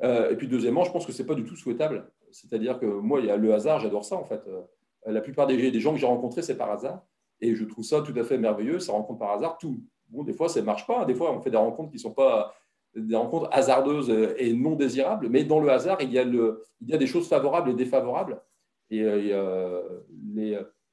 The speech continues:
en, en, le, ce que l'on observe chez les fourmis et chez l'organisation des fourmis ou l'organisation des bancs de poissons ou, euh, ou des bandes, euh, ou des, ou des vols d'oiseaux, des fois peuvent nous, euh,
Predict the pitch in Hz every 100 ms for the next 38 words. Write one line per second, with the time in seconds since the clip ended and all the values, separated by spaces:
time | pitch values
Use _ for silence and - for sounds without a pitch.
0 | _ - 95 110 113 104 101 101 - -
1 | _ - - - 143 151 170 - 196 -
2 | 147 - 151 160 185 180 120 113 143 123
3 | 135 135 135 139 135 156 123 - 135 147
4 | 143 110 107 110 110 113 139 131 104 113
5 | 110 120 113 135 143 151 - _ _ -
6 | 120 110 107 107 113 120 123 110 101 98
7 | 98 98 95 104 107 107 110 117 131 123
8 | 120 117 147 151 110 113 143 139 123 120
9 | 110 101